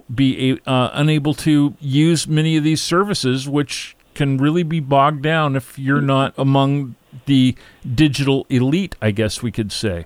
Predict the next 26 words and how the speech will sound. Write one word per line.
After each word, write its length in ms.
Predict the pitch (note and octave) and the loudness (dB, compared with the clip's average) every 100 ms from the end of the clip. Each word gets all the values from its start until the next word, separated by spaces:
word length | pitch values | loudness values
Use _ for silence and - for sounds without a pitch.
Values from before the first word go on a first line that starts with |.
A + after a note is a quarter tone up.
| - | -14
So 540 | - - D#3+ D3+ D3 - - - _ | -8 2 4 4 2 -6 -20 -20 _
for 240 | - E3 D3 | -4 2 2
years, 760 | C#3+ E3+ B3 D3 G#2 A#2+ - _ F3 | 2 0 2 4 2 -2 -8 _ 0
I, 420 | C#3+ C#3+ C3+ E3 | 0 0 0 2
I 20 | |
have 140 | G3 D#3 | 2 2
been 140 | D3 | -2
sitting 300 | - D#3+ D#3+ | -2 -2 -2
here 140 | C3+ | 0
watching, 540 | B2+ B2 C#3 - C3 A2+ | 0 0 0 0 -2 -2
Eduardo, 600 | A2+ A#2 A2 A2 A2+ A2+ - | -2 0 0 2 2 0 -4
the, 320 | A2+ A#2 - - - - | 0 2 0 -4 -8 -2
uh, 240 | A#2+ A2 | 2 2
Riverside 540 | A2 C#3+ D3+ - C3 A2+ | 2 0 0 0 -2 0
County 580 | - C3+ C3+ A#2 G#2+ - _ _ - B2 | -2 0 2 2 0 -4 _ _ -6 0
I 160 | C3+ | 0
T 360 | B2 - D3 D3 | 0 -2 -2 -2
group 420 | - A#2 A2+ A#2+ _ - - - _ - | -4 0 2 2 _ -20 -20 -20 _ -2
that 180 | B2+ - _ _ _ - - - B2 | 0 0 _ _ _ -8 -8 -6 2
did 200 | E3+ F#3 | 2 4
their 140 | G3 | 4
best 440 | D3 C3 B2 A#2+ - | 4 4 4 2 -6
to 60 | |
put 240 | A#2 D#3 C3+ | -4 -4 -2
something 400 | D#3 D3 D3+ C3+ | -2 -2 -2 -4
together 560 | C3 C3 B2 B2+ B2 | 0 0 2 2 0